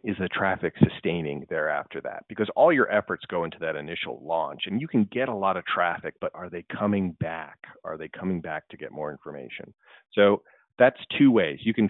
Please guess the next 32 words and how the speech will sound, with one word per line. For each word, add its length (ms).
field 220
a 120
study, 460
uh, 320
and 140
do 160
a 20
before 320
and 100
after 260
snapshot 680
of 380
what 200
is 100
your 140
brand 360
equity 420
and 100
awareness 500
in 100
the 60
marketplace 600
for 100
your 100
target 360
customer. 540
That 140
takes 240
time, 400
money, 320
and 140
resources, 580